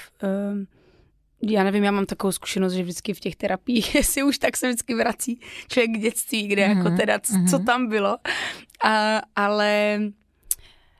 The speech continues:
Speaker 1: to, že jsem byla v-, a určitě, jako to, že můj táta je vlastně multiinstrumentalista, on fakt hraje na kontrabas, na kytaru, na housle,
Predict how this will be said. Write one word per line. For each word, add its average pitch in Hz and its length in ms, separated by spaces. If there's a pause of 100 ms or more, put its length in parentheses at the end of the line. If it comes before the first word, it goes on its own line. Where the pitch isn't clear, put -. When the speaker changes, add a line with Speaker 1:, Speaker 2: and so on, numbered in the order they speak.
(200)
Speaker 1:
to, 233 120
že 226 120
jsem 277 200
byla 269 200
v-, 202 420
a - 140
určitě, 302 420
jako 220 320
to, 226 120
že 214 100
můj 220 140
táta 202 280
je 220 40
vlastně 214 280
multiinstrumentalista, 220 1120
on 196 80
fakt 202 160
hraje 208 180
na 196 120
kontrabas, 214 640
na 196 120
kytaru, 214 500
na 202 220
housle, 208 720